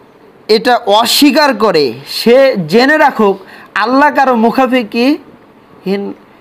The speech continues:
কিন্তু নয়। এটা কিন্তু আপনাকে, আহ, জানতে হবে। আপনি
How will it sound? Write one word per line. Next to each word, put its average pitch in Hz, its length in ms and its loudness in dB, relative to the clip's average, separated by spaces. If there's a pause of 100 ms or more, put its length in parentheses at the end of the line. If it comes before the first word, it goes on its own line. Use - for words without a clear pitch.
(180)
কিন্তু 175 280 -2
নয়। 135 200 -8 (200)
এটা 190 220 -2
কিন্তু 196 240 -2
আপনাকে, 185 340 -2
আহ, 160 520 -4
জানতে 190 380 -2
হবে। 143 320 -4 (1300)
আপনি 277 540 -2